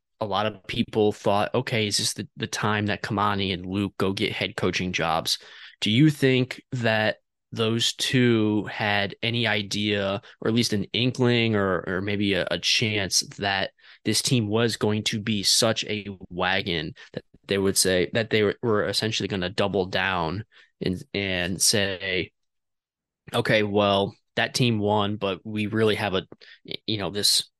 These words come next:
historic team waiting in the wings, potentially. Are we gonna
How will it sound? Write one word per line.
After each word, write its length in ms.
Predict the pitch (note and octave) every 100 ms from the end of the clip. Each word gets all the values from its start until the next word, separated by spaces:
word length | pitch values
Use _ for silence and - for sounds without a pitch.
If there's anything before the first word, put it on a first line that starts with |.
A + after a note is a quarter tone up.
| _
historic 600 | - G#2+ - C3+ C#3+ B2
team 500 | - A#2 G#2+ G#2 G#2
waiting 300 | A2+ A2 G#2+
in 80 | G2
the 100 | G2
wings, 440 | G2+ C3+ B2 A#2
potentially. 840 | - - - C3+ - A2+ G#2 G2+ G2 - - - -
Are 120 | -
we 140 | G2+ G#2
gonna 340 | G#2 G2+ G2